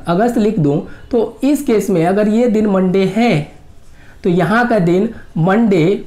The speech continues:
प्लस वन ही होगा, यानी आंसर ट्यूसडे हो जाएगा। तो ये हमारे पास तीन situation था जहां हम jump करते हैं normal to normal, normal to leap, leap to normal। बस ये छोटी-छोटी बातों को ध्यान रखना है।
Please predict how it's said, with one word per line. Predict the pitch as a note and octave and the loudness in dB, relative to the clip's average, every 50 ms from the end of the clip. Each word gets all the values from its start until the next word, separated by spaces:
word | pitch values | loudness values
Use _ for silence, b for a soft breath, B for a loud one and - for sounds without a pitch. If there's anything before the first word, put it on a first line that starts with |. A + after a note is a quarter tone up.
| - - | -10 -4
प्लस | - E3 D#3 D#3 E3+ E3 - F#3+ | -2 0 0 0 0 -2 -2 -2
वन | F3+ F#3+ G3 G#3 G3+ | 0 0 0 0 0
ही | - B3+ C4+ C4+ | 0 0 0 2
होगा, | A#3 A#3+ A#3+ G3+ G#3+ G#3 G#3+ | 2 2 2 2 0 0 0
यानी | G#3 F#3+ E3+ D#3+ E3 E3+ | 0 0 0 0 0 0
आंसर | E3 D3 D3 D3+ - - - | 0 -2 -2 -2 -4 -4 -6
ट्यूसडे | E3 - D3 C#3 C3 C3+ - D#3 | -4 -4 -2 -4 -4 -4 -4 -4
हो | C#3 C#3+ C#3+ | -4 -2 -4
जाएगा। | C3 C#3 C#3 C3 C3 C3 C3 C#3 C#3 D3+ - B B B B B B B | -4 -4 -4 -2 -4 -4 -4 -4 -6 -6 -10 B B B B B B B
तो | - A#3 | -2 0
ये | A3 C4+ | 2 2
हमारे | C#4+ C4 B3+ B3+ B3 A#3+ C4 | 2 2 2 2 2 2 0
पास | B3 - A#3 A3 A3+ A3 A3+ - | 0 0 0 0 0 0 -2 -4
तीन | - C#4 C#4+ | -4 -2 -2
situation | C4 - B3 B3 - A#3 G#3+ G3+ A3+ A3 A3+ | -2 -2 -4 -4 -2 -2 -2 -2 -2 -2 -2
था | A3+ - E3 E3 F3 F#3+ B B B B B B | -2 -2 0 0 0 -2 B B B B B B
जहां | G3+ F#3 F#3+ G3 G3+ | -2 0 2 2 2
हम | G#3 F#3+ | 2 2
jump | D#3+ G3 G#3 G#3+ G#3 | 0 0 0 0 0
करते | G#3 F#3+ F#3+ G3 G3 | -2 -2 -2 0 0
हैं | G3 G3 F#3 | 0 2 2
normal | E3+ E3+ F3+ F#3 F3+ G3 | 2 2 0 0 0 0
to | G3 G3 F#3 | 0 0 0
normal, | F#3 F3+ F3+ F#3 F#3+ F#3+ G3+ G3 | 0 0 0 0 0 0 0 0
normal | F#3+ E3+ E3+ E3+ F3+ F3+ E3+ | 0 0 0 0 -2 -2 -2
to | F3 F#3+ F#3 | -2 0 0
leap, | F#3+ G#3 A3 G#3+ - | 0 0 -2 -2 -2
leap | F3+ E3 D#3+ E3+ E3+ - | -2 0 0 -2 -2 -4
to | F#3 E3+ D#3+ | -4 -2 0
normal। | D#3 D3+ D3+ D#3 F#3 G3+ - B B B B A3+ | 0 0 0 0 -2 -2 -4 B B B B -2
बस | B3 B3 - A#3+ | -2 -2 -2 -2
ये | G3+ A3 A#3+ A#3+ | 0 0 0 0
छोटी-छोटी | A#3+ A3 G#3+ G3 G#3+ - A3+ G3 A3+ | 0 -2 -2 -2 -2 -2 -2 -2 -2
बातों | F#3 F3 D#3+ D#3+ D#3+ F3+ E3 | 0 -2 -2 -2 -2 -4 -4
को | D#3+ A3 | -4 -2
ध्यान | E3 C#3+ C#3 C#3 C3+ C3 | -2 -2 -2 -4 -4 -6
रखना | C3 C3 - C#3+ | -6 -6 -6 -6
है। | C3 B2+ C3 D3 | -6 -6 -8 -10